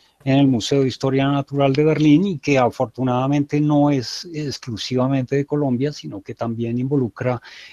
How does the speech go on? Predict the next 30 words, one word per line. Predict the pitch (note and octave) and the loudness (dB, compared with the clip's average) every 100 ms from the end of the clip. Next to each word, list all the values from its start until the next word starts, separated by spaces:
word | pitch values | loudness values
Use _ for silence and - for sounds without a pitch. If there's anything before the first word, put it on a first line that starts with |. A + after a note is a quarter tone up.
| - - | -10 -4
ejemplares | A#2 A2+ A#2 A#2+ B2+ | -2 2 4 4 4
de | C3 D3 | 4 4
Venezuela | C#3 A#2+ - D3 C#3 C#3+ C#3 - - - - _ _ | 4 2 0 4 4 2 0 -10 -20 -20 -20 _ _
y | C3+ D3 F3 D#3 | -2 -2 -2 -2
ejemplares, | B2+ A2 G2+ A#2 A2+ A#2+ A#2+ - - - | -2 -2 -2 0 2 2 -2 -6 -10 -6
eh, | A#2+ A2 G#2+ | -4 -2 -2
de | G2 F#2+ | -4 -6
Perú. | G#2+ F2+ _ _ _ _ _ - | -6 -8 _ _ _ _ _ -6
Una | A#2+ C3+ | 2 2
feliz | D3 D#3 A#2 - | 4 2 2 0
tarde | - C#3+ C#3+ | 4 4 4
para | D3 C#3 A#2+ | 2 0 0
todos, | C3 C#3+ D#3 D#3+ D3+ - C3+ | 0 2 2 0 -2 -6 -12
eh, | A#2+ G#2 G#2 - | -12 -14 -16 -10
bueno, | B2 A#2 | -8 -2
para | A#2+ A2+ | -2 -2
los | G#2+ - | -6 -8
que | A2 | -14
están | G2+ B2 A#2 | -4 -2 -2
por | C3+ | -6
fuera | - D#3+ D#3 D#3 | -4 2 6 6
de | D3+ A#2+ | 4 2
Sudamérica, | C#3 C3 C3 B2 B2+ - D3 C3+ A#2+ - | 0 2 2 2 -2 -4 -4 -4 -8 -12
me | C3 B2+ | -8 -2
imagino | A#2+ G#2 A#2+ B2 | 0 0 0 0
que | D#3+ | 2
noche, | D#3 B2+ A#2+ - - C#3+ | 4 4 2 -2 -6 -6
para | C3+ B2 | -8 -8
otros | A2+ - C#3 B2 - | -10 -12 -12 -10 -6
mañana, | D3+ C#3+ C#3+ C3+ C3 | 0 4 4 4 0